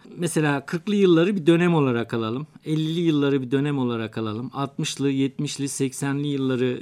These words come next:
birer dönem olarak alalım. İlhan Berk'in, e, özelliği şu. O dönemde hangi şiir anlayışı başat unsursa İlhan Berk o tarz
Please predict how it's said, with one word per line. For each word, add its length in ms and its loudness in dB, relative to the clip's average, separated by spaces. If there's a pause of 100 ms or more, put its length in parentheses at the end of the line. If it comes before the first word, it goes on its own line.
(120)
birer 320 -2
dönem 260 0
olarak 500 -4 (340)
alalım. 360 -4 (580)
İlhan 360 2
Berk'in, 440 0
e, 440 -2
özelliği 580 4
şu. 320 0 (180)
O 180 4
dönemde 720 2
hangi 520 -2
şiir 560 -2
anlayışı 760 0
başat 340 -2
unsursa 640 -4 (240)
İlhan 340 -2
Berk 300 -6 (400)
o 180 -2
tarz 640 -4